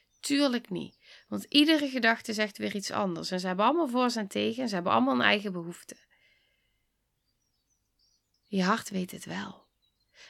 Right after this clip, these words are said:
Maar daarvoor moet je wel durven voelen.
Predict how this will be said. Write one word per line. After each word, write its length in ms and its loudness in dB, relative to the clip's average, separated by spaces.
Maar 100 0
daarvoor 360 4
moet 200 -2
je 100 -6
wel 460 0
durven 380 0
voelen. 460 -4